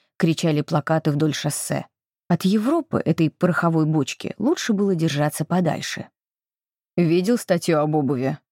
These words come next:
Гарри Лоуэлл плюхнулся в пустое кресло рядом с Огденом. «Нет», — ответил Огден, опуская «Таймс» и сдерживая вздох. Они знали друг друга ещё с пансиона и вместе учились в Гарварде.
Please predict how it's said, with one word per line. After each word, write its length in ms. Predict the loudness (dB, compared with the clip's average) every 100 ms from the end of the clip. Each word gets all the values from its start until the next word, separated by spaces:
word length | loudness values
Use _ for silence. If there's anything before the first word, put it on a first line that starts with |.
| _ -2
Гарри 320 | 0 2 2
Лоуэлл 500 | 2 2 0 -2 -2
плюхнулся 560 | -2 -2 0 -4 -2
в 80 | -4
пустое 400 | -4 -4 0 0
кресло 460 | 2 0 0 0 0
рядом 380 | 0 0 0 0
с 100 | 0
Огденом. 540 | -2 -2 -2 -4 -6 _ _ _ _ _
«Нет», — 420 | 0 2 2 0 -2
ответил 460 | 2 2 2 2
Огден, 360 | 2 2 0 -2
опуская 520 | -4 -2 -2 0 0 2
«Таймс» 380 | 0 2 0 0
и 120 | 0
сдерживая 500 | 2 0 2 2 0
вздох. 480 | 0 -2 -4 -8 _ _ _ _ _ _ -2
Они 220 | 2 2
знали 360 | 2 2 2 0
друг 260 | 0 0
друга 240 | 0 0 0
ещё 240 | 0 -4
с 80 | -2
пансиона 600 | 0 0 0 0 0 0
и 200 | 0 0
вместе 380 | 0 0 0 -2
учились 420 | 0 0 0 -2
в 100 | -2
Гарварде. 640 | 0 0 -2 -6 -4 -6